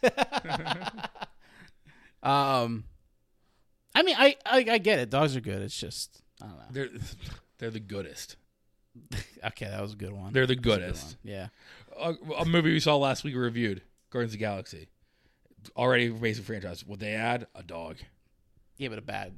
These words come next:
Speaker 1: a bad dog.
Speaker 2: No, good, a good dog.
Speaker 1: <laughs>
Speaker 2: A good dog. All the boops. All the boops for all the dogs out there. Boop, boop, boop.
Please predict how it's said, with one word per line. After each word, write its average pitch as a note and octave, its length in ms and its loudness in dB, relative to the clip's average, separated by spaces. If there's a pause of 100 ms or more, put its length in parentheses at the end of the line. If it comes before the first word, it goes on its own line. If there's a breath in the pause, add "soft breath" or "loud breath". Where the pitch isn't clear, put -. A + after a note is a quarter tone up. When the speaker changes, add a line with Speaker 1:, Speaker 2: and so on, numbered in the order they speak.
Speaker 1:
a G#2 40 -12
bad F#2 300 -14
dog. F2 340 -16
Speaker 2:
No, F2+ 160 -10
good, G#2 460 -8
a E2+ 80 -10
good E3 240 2
dog. A3 280 6 (280)
Speaker 1:
<laughs> - 0 -
Speaker 2:
A B3 120 -4 (100)
good A2 240 -4
dog. - 320 -8 (2250 soft breath)
All B2 100 2
the B2 100 2
boops. G#2+ 380 -4
All A#2+ 120 2
the B2+ 100 0
boops A2 220 -2
for - 120 -8
all G#2 80 -2
the G2+ 80 -8
dogs G2+ 300 -8
out F#2+ 140 -8
there. G2 100 -10
Boop, G2 220 -8
boop, G#2 180 -10
boop. - 840 -6